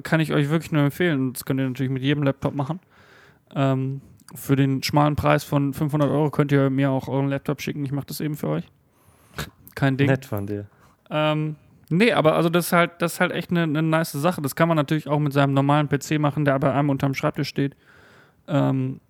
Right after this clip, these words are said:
Speaker 1: einfach mal entstauben und wenn er halt schon älter ist, so Wärmeleitpaste, die wird halt so ein bisschen trocken irgendwie mit der Zeit. Ähm,
Speaker 2: Ja.
Speaker 1: und dann kann man da einfach mal neue drauf machen. Wenn man sich so ein bisschen auskennt, gar kein Problem.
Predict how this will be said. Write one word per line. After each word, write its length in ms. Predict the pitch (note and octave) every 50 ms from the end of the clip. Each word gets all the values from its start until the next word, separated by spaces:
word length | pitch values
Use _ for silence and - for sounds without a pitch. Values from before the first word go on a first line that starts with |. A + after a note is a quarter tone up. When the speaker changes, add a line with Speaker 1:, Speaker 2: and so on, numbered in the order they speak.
| - _ _ - - _ _ -
Speaker 1:
einfach 220 | D3 D3 C3+ C#3+ C#3+
mal 180 | C#3+ C#3 - -
entstauben 680 | - D3+ D3 C3 - - - D3 C#3 C#3+ D#3+ D#3+ F3 E3
und 160 | D3 C#3+ C3
wenn 160 | C3+ C#3 C#3+
er 80 | C#3 C#3
halt 160 | C#3 C3+ -
schon 140 | - C#3 C3+
älter 320 | C3 D3+ D#3 - E3 C#3
ist, 140 | D3 C#3+ -
so 140 | - C3+ B2
Wärmeleitpaste, 720 | C#3+ D3 D#3 D3+ D3 D3 C#3+ - - D3 C#3 - - C#3+ C3
die 140 | C3 C3 C3
wird 140 | C#3+ -
halt 140 | D#3 C#3+ C#3
so 80 | - C#3+
ein 60 | C3
bisschen 220 | C3+ - - C3 -
trocken 320 | - - G#3 - F3+ F3
irgendwie 280 | E3 D#3 D#3+ D#3 D#3 D#3
mit 140 | D3+ D3 -
der 100 | D3 -
Zeit. 360 | - - D3 D3 D3 - _ _ _ - - - - - - - - _ _ -
Ähm, 380 | - C#3+ C#3+ C#3+ C#3 C#3 C3+ C3+
Speaker 2:
Ja. 160 | C3+ - - _ _ _ _ _ _ _ _ _
Speaker 1:
und 240 | - D#3 D3+ C#3 -
dann 120 | D3 C3+ -
kann 140 | - D3+
man 120 | D3 D3 C#3+
da 80 | C#3+ C3+
einfach 160 | C#3+ - D#3+
mal 100 | D#3 D3+
neue 240 | D3+ D3+ D#3 D#3 D3+
drauf 260 | D3 D#3 E3 F3+ -
machen. 220 | C#3+ B2+ A#2+ C3
Wenn 120 | C3+ C3+ C#3
man 120 | C#3+ C#3
sich 160 | C#3 C#3+ C#3+
so 60 | - D3+
ein 80 | D3+
bisschen 260 | D3 D3 - - D3
auskennt, 480 | C3 C3+ C#3+ - - - F3 F3 F3 -
gar 140 | - C#3 -
kein 160 | - C#3+ C3+
Problem. 420 | - C#3+ C3+ C3 C#3 C#3 C#3+ E3